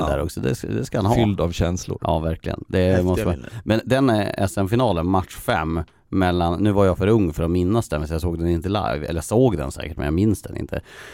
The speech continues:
Speaker 2: Men, eh, Brynäs-Modo, femte avgörande i Kempehallen. Ja, det, ni som har varit i Kempehallen vet ju att du står ju på isen i princip. Den var ju häftig. Där
Speaker 1: Det
Speaker 2: hade man ju velat vara.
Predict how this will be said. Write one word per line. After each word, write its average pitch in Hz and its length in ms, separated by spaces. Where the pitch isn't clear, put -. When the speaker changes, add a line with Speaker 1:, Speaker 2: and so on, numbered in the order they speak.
Speaker 2:
Men, 92 300
eh, 85 200
Brynäs-Modo, 92 1040
femte 85 340
avgörande 87 520
i 98 240
Kempehallen. 82 920
Ja, - 120
det, 82 380
ni 95 360
som 98 120
har 98 80
varit 104 220
i - 40
Kempehallen 80 380
vet 90 220
ju 85 60
att 76 120
du 87 120
står 98 260
ju 87 60
på - 100
isen 92 380
i 71 120
princip. 69 420
Den 90 200
var 82 120
ju 80 60
häftig. - 420
Där 101 260
Speaker 1:
Det 101 60
Speaker 2:
hade 98 120
man 85 120
ju 76 40
velat 71 140
vara. 62 120